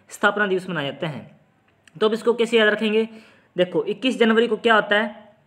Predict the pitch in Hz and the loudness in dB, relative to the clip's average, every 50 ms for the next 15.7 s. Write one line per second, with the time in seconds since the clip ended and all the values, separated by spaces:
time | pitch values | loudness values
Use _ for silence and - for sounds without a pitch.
0 | _ _ _ - - 202 208 202 190 226 233 226 202 202 196 180 151 - - 165 | _ _ _ -6 -2 0 0 0 0 0 0 0 2 2 0 -2 -2 -4 -4 -4
1 | 160 - 196 185 175 185 214 202 170 - - - _ _ _ _ - 170 156 175 | -4 -2 -4 -4 -2 -2 -4 -4 -6 -10 -18 -20 _ _ _ _ -12 -8 -8 -6
2 | 165 - 196 180 180 185 - 196 196 - 185 165 165 165 170 185 180 - - - | -4 -2 0 2 2 0 0 -4 -2 0 0 0 0 -2 -4 -6 -8 -12 -18 -20
3 | - _ _ - 220 226 233 233 - - - - - 233 220 233 247 240 240 247 | -20 _ _ 4 6 8 8 6 4 -2 -12 -14 -12 -6 -2 -2 0 0 2 2
4 | 233 220 226 240 226 220 208 208 208 214 220 214 226 226 220 214 208 202 170 175 | 2 2 2 0 -2 0 2 2 2 0 0 0 2 2 2 2 0 0 2 2
5 | 175 180 190 208 214 208 202 185 190 185 170 147 135 120 - - - - - - | 2 2 2 0 -2 -2 -4 -4 -4 -4 -4 -6 -6 -6 -8 -12 -20 -20 -14 -10
6 | 185 170 196 190 226 220 196 185 196 208 202 220 214 220 214 202 202 202 202 196 | -6 -6 -4 0 0 2 4 4 2 2 2 0 -2 -2 0 0 0 0 0 0
7 | 208 208 202 - - - - - - 160 170 185 202 214 214 233 220 - - 226 | -2 -4 -4 -6 -12 -20 -14 -8 -4 -2 0 2 2 2 0 0 -2 0 0 0
8 | 214 226 208 - - - - 208 - - 233 220 226 220 214 208 208 202 214 214 | 2 0 -2 -6 -10 -12 -14 -14 -4 2 4 4 6 6 6 4 4 2 2 2
9 | 196 202 202 208 208 185 - 175 143 139 - 147 139 131 127 123 123 - - _ | 0 0 0 -2 -2 0 -2 -4 -4 -4 -4 -6 -6 -6 -6 -8 -10 -14 -20 _
10 | _ _ _ _ - 202 220 220 - - - - - - - 190 208 214 208 202 | _ _ _ _ 4 4 4 4 2 -2 -10 -20 -20 -8 -2 2 2 2 2 0
11 | 220 208 220 208 214 214 214 208 - 214 214 220 208 202 190 185 185 185 - 196 | 0 2 4 4 4 2 0 -2 -4 -4 -4 -4 -4 -4 -6 -6 -6 -6 -6 -6
12 | 190 190 214 202 202 208 202 208 208 202 202 208 214 214 196 175 156 156 151 143 | -4 -4 -2 0 0 2 2 2 0 0 0 0 0 0 0 0 -2 -4 -4 -8
13 | - - - - _ - 196 202 208 202 - - 240 233 196 202 202 190 185 180 | -12 -18 -20 -12 _ -4 -2 -2 -2 -4 -4 -6 -4 -2 0 0 0 0 0 0
14 | 190 175 180 185 170 156 156 175 180 180 208 - - 190 175 175 196 180 180 180 | -2 -2 -2 -4 -6 -4 -2 -2 -2 -2 -4 -4 -4 -2 -2 -2 -2 -2 0 0
15 | 175 180 180 180 180 175 165 175 170 160 170 196 220 220 | 0 0 0 0 0 0 2 2 0 0 0 -2 -2 -4